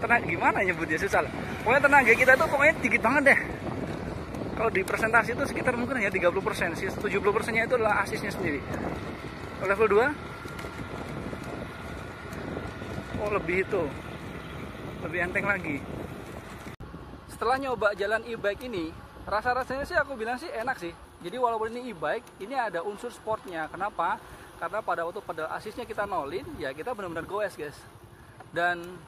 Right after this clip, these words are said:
sepeda ini, pertanyaannya sepeda ini cocoknya buat siapa gitu kan? Nah, ini agak susah nih jawabnya.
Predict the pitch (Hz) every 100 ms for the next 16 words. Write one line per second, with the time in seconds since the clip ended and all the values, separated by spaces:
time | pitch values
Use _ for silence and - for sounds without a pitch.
0 | - - - - - - - - 208 214
1 | 294 339 370 - 247 233 240 302 294 233
2 | 208 311 240 240 330 254 180 - - -
3 | 160 143 139 131 143 - - - - -
4 | - - - - - 151 131 196 175 147
5 | 190 214 185 156 160 160 143 123